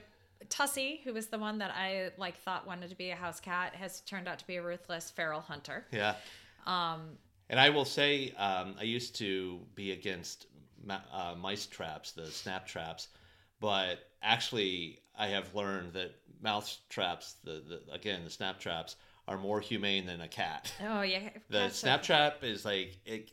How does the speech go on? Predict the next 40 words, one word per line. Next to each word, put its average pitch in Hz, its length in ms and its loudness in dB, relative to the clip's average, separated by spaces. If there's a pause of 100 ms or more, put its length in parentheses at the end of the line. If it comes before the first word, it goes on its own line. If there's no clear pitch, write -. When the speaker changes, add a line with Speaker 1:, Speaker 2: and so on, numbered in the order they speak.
(280)
Speaker 2:
gets 113 180 -2
the 123 80 -6
job 107 300 4
done 98 160 0
quickly 117 460 0
and 92 200 -4
for - 100 -8
the 101 60 -2
most 101 240 -2
part 95 200 -4
cleanly. 101 680 0 (100)
Uh, 95 360 2
the - 100 -16
cats 151 560 4
are 95 480 0 (1080)
torturous. 110 720 2 (240)
Speaker 1:
Yeah, 214 200 2
they 170 160 4
are. 151 120 0
Speaker 2:
They 123 200 6
get 143 180 0
the 139 80 2
mouse 123 380 4
and 104 80 -10
they're, 92 100 -6
like, 95 240 -6
batting 127 320 4
it 117 60 0
around, 107 420 2
and 101 80 -4
then 98 220 -4
it 104 140 -8
runs 131 200 0
away 120 240 2
and 110 80 0
they 98 80 0
go 104 80 -4
get 131 220 2
it 117 100 2
again 110 560 2